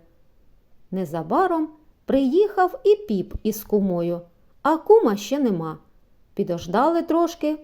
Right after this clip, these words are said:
не йде. От піп і каже: «Не можна мені довго ждати, завтра праздник.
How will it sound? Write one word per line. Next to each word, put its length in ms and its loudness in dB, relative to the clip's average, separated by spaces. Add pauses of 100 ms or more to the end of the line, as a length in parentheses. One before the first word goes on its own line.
(240)
не 260 0
йде. 300 2 (640)
От 360 2
піп 340 -2
і 100 -4
каже: 480 -8 (520)
«Не 140 2
можна 440 2
мені 260 4
довго 360 4
ждати, 520 -6 (260)
завтра 400 -2
праздник. 600 -2